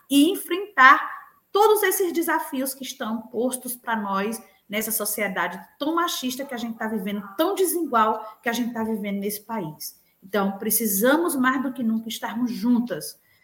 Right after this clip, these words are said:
juntas pra continuar na luta e continuar, né, é, avançando.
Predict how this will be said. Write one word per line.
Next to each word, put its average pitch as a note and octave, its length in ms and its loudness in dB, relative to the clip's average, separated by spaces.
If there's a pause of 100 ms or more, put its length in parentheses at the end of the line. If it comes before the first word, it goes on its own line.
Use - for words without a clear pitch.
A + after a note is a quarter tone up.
(160)
juntas D#4 480 2
pra C4 160 0
continuar B3 460 -2
na A#3 140 0
luta B3 360 -2
e C4 120 -6
continuar, A#3 1000 -2
né, G#3+ 420 0
é, G3+ 320 -4
avançando. C4 1120 4